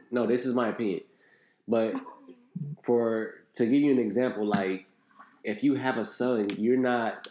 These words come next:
I'm not trying to have a, like, my son be like, oh, like,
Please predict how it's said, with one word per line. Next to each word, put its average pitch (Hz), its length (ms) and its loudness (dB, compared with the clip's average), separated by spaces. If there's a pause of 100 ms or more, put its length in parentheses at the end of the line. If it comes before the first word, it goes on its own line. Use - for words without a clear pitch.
I'm 120 180 0
not 147 220 2
trying 139 180 0
to 127 80 2
have 110 400 0
a, 92 760 -2
like, 92 460 -4 (1300)
my 90 140 -10
son 101 380 -4
be 90 240 -4
like, 80 280 -8 (200)
oh, 117 560 -6
like, 87 320 -8